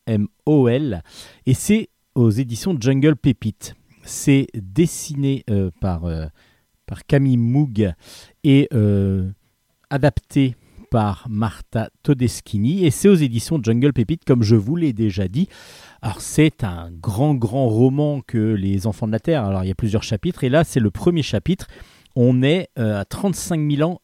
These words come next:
avant notre ère, donc on est quand même dans, dans une période des premiers hommes en fin de compte. Euh, on va découvrir Ayla.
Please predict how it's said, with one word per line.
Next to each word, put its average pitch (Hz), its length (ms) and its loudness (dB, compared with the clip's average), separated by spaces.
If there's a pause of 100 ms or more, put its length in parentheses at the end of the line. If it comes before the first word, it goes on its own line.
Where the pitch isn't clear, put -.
avant 165 380 -4
notre 147 260 -2
ère, 92 280 -4
donc 95 280 -12
on 98 100 -6
est 95 60 -6
quand 107 160 -4
même 107 260 -2
dans, 95 460 -6 (280)
dans 104 60 -6
une 104 160 -4
période 120 540 4 (360)
des 104 140 -4
premiers 135 720 2
hommes 185 240 4
en 98 60 -2
fin 104 160 -6
de 90 100 -8
compte. 202 280 -4 (600)
Euh, 131 300 4 (400)
on 143 200 0
va 131 280 -2
découvrir 135 800 -4
Ayla. 131 460 2